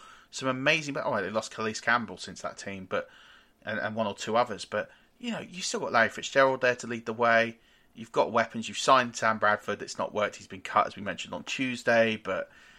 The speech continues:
yeah, for me, it, I just think he's suspect he could lose his job, especially as they've got G M problems with Steve Keim and what's happened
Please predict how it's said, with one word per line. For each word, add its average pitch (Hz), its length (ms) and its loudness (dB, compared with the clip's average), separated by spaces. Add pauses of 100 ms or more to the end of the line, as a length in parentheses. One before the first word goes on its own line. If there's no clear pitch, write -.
(120)
yeah, - 160 -18
for - 120 -18
me, 107 440 -6 (520)
it, - 120 -18 (100)
I - 80 -10
just - 200 -10
think 110 140 -6
he's 101 180 -12
suspect - 460 -4
he 107 100 -8
could 95 220 -12
lose 98 160 -10
his 92 120 -16
job, 98 300 -2 (280)
especially 110 400 -2
as 101 100 -8
they've 104 160 -6
got - 260 -2 (160)
G 110 220 -2
M 107 100 2
problems 104 360 -4
with - 80 -12
Steve 90 280 -10
Keim 113 360 4
and 101 100 -8
what's - 160 -12
happened 107 420 -8